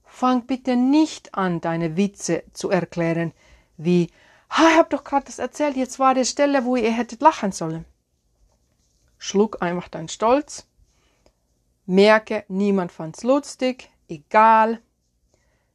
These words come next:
du redest weiter und tust so, als ob du hättest nicht mal versucht, einen Witz zu erzählen. Es war vielleicht dann nur einfach Ironie. Wir nehmen mal an,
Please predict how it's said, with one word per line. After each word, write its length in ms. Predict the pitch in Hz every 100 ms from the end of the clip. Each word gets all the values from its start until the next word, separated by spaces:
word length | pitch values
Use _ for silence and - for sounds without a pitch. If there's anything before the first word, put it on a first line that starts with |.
| _
du 100 | -
redest 380 | 175 180 180 -
weiter 380 | 165 160 160 175
und 140 | 180 165
tust 320 | 285 302 -
so, 160 | 220
als 300 | 214 175 175
ob 220 | - 202 -
du 80 |
hättest 380 | 175 175 - -
nicht 100 | 175
mal 140 | 170 151
versucht, 460 | - 151 214 - _ - - _ _
einen 360 | 175 175 170 165
Witz 400 | 156 151 196 -
zu 100 | -
erzählen. 460 | - 160 - 165 170 -
Es 180 | -
war 160 | 185 175
vielleicht 320 | 170 170 -
dann 160 | 165 160
nur 200 | 160 160
einfach 320 | 170 - - -
Ironie. 520 | 202 190 175 165 165 _ _ _ _ _ _ _ _ _ _ _ _ _ _ _ _ _ _ _ _ _ _ _ _ _ _ _ _ _ _ _ _ _ -
Wir 120 | 311
nehmen 260 | 370 370
mal 160 | 311 285
an, 320 | 247 302 320